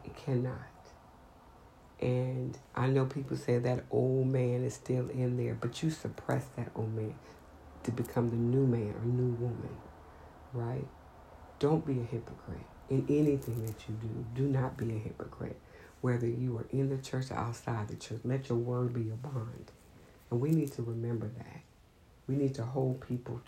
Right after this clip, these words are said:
to their word and their actions. Because their action speaks volumes,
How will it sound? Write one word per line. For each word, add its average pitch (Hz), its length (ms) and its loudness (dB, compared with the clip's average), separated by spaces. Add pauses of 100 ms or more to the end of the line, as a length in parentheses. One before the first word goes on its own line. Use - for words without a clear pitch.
to 120 100 -2
their 110 180 -2
word 117 520 -2 (680)
and 143 220 0
their - 220 -2
actions. - 600 -10 (1300)
Because 123 200 -2
their - 220 0
action 127 640 -2 (600)
speaks - 680 -4 (1500)
volumes, 117 640 2